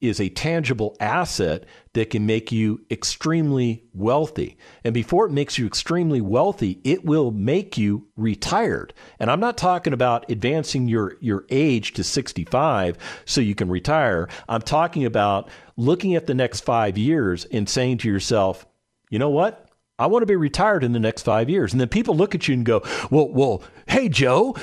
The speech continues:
you're, you're only, like, forty years of age. There's no way you can retire at the age of forty-five." "Oh, really? Oh, really? There's no way you can retire at the age of forty-five?"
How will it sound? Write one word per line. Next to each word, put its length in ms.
you're, 320
you're 220
only, 180
like, 240
forty 320
years 280
of 120
age. 280
There's 200
no 160
way 280
you 100
can 160
retire 380
at 100
the 100
age 160
of 80
forty-five." 720
"Oh, 80
really? 400
Oh, 60
really? 240
There's 240
no 140
way 120
you 140
can 140
retire 320
at 100
the 100
age 140
of 80
forty-five?" 640